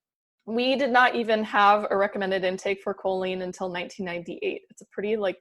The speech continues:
new kid on the block in the nutrition world. Moreover,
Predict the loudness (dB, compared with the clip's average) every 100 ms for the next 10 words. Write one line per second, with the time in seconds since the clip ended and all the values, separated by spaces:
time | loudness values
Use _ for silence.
0 | _ -8 -6 -4 -4 -4 -4 -2 0 0
1 | -4 -10 -8 -8 -8 -10 -10 -6 -4 -4
2 | -6 _ -20 -20 _ _ _ _ -4 2
3 | 6 8 6 4 2